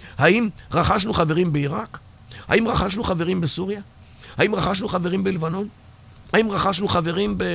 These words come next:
ב-, בתימן? האם רכשנו חברים בעזה? מה עשינו כל השנים בהיבט האסטרטגי?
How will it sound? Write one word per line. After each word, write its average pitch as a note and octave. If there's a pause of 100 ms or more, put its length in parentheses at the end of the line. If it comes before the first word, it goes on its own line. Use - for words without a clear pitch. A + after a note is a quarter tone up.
(240)
ב-, C3+
בתימן? D3 (680)
האם A3+
רכשנו G3
חברים F3+
בעזה? F3+ (720)
מה B3+
עשינו D4+
כל B3
השנים A#3+ (340)
בהיבט G3+
האסטרטגי? B3